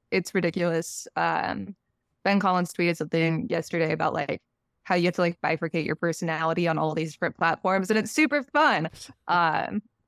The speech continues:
Speaker 1: and yeah, it's, I post my videos on Twitter, TikTok,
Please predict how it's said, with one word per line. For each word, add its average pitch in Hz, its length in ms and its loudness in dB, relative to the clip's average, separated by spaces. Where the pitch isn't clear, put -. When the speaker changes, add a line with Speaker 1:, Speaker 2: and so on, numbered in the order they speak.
Speaker 1:
and 190 260 4
yeah, 214 240 4
it's, 175 460 0
I 233 160 4
post 240 420 4
my 220 160 2
videos 175 560 0
on 160 500 0
Twitter, 202 560 4
TikTok, 170 520 2